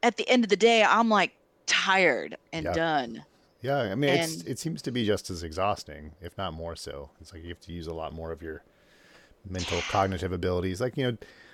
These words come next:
Speaker 2: even when we've done these podcasts, they're fun 'cause they're casual. But, like, if it's an actual,
Speaker 1: Sure.
Speaker 2: like, somebody's paying you and you're doing that, I feel like you gotta be, like, more on.
Speaker 1: Right.
Speaker 2: Because you're like, "I gotta capture stuff because I'm not getting the same hints I would in a physical experience." You know?
Speaker 1: Yeah.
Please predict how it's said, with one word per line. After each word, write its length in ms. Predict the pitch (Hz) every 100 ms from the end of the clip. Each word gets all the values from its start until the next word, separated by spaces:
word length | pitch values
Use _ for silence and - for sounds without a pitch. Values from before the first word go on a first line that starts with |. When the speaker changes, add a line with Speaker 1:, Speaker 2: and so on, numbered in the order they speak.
| - _ _
Speaker 2:
even 200 | 185 175
when 140 | 160
we've 80 | 143
done 160 | 139 127
these 120 | 127
podcasts, 480 | - 117 107 85 -
they're 120 | 120
fun 280 | - 82 92
'cause 180 | - 85
they're 100 | 82
casual. 760 | - 110 107 87 82 71 78 -
But, 120 | 80
like, 160 | 82
if 80 | 87
it's 120 | 98
an 80 | 90
actual, 340 | 90 - 160 90
Speaker 1:
Sure. 20 |
Speaker 2:
like, 240 | 82 - - _
somebody's 260 | - 87 78
paying 480 | - 120 107 107 104
you 260 | 101 101 92
and 60 |
you're 80 | 87
doing 180 | 92 95
that, 180 | 101 101
I 60 |
feel 120 | 95 131
like 100 | 95
you 60 |
gotta 200 | 92 90
be, 100 | 82
like, 160 | 80 78
more 400 | 82 95 120 87
on. 560 | 87 113 80 85 85 - _ _ - -
Speaker 1:
Right. 360 | 151 160 185 143
Speaker 2:
Because 160 | 98
you're 100 | 95
like, 160 | 90 -
"I 120 | 101
gotta 200 | 120 147
capture 380 | - 107 - 95
stuff 220 | - 80
because 200 | 90 82
I'm 140 | 85 90
not 300 | 98 95 95
getting 200 | 87 82
the 80 | -
same 220 | 80 78
hints 680 | - 90 92 - - - -
I 160 | 87 85
would 440 | 82 80 76 - -
in 100 | 82
a 40 |
physical 540 | 78 92 87 - 71 - _ _ _ -
experience." 560 | - - 156 285 214
You 60 | 175
know? 80 | 180
Speaker 1:
Yeah. 140 | 165